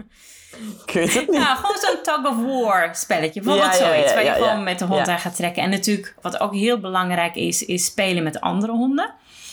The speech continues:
Speaker 2: Eh, dus dat is heel erg positief.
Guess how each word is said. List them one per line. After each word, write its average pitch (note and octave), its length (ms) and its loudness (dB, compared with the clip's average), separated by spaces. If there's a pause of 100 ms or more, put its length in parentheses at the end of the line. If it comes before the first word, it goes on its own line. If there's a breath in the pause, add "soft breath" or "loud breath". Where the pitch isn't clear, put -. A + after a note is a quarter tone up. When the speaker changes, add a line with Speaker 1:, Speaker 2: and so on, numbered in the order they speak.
(680 loud breath)
Speaker 2:
Eh, E3+ 360 0
dus F3 140 -6
dat A3 200 2
is G#3+ 120 -2
heel G#3+ 180 2
erg A3 180 -2
positief. G#3+ 720 -2